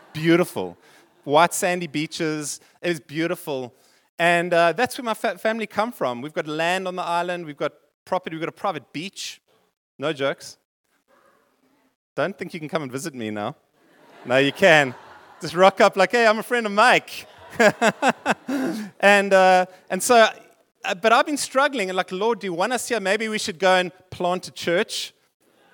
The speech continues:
You know, spiritualize us leaving in some way." Or, you know, "How do I, I navigate this?" And just dealing with a lot of fear and a lot of anxiety. And we've invested into the country. We, our roots are here. We're here.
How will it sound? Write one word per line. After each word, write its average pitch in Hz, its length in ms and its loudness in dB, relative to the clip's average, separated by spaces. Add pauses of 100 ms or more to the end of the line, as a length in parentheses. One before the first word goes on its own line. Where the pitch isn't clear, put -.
(320)
You 151 100 -8
know, 165 100 0
spiritualize 196 800 0
us 175 200 -6
leaving 185 320 -4
in 175 80 -6
some 180 260 -4
way." 165 360 0
Or, 151 240 -6
you 190 60 -14
know, 185 180 -4
"How 190 140 0
do 302 80 -4
I, 294 180 -2
I 180 120 -12
navigate 196 520 -4
this?" 139 180 -12
And 165 100 -20
just 277 200 -16
dealing 226 300 -10
with 214 100 -12
a 190 60 -12
lot 170 160 -8
of 175 80 -12
fear 98 400 -12 (300)
and 151 100 -12
a - 20 -8
lot 170 160 -2
of 190 80 -10
anxiety. 123 640 -8
And 110 160 -12 (200)
we've 175 200 -8
invested 185 540 -8
into 196 180 -14
the 160 80 -14
country. 175 480 -10
We, 151 240 -10 (200)
our 135 120 -4
roots 170 340 -8
are 196 80 -6
here. 180 420 -4 (280)
We're 147 120 -4
here. 139 400 -6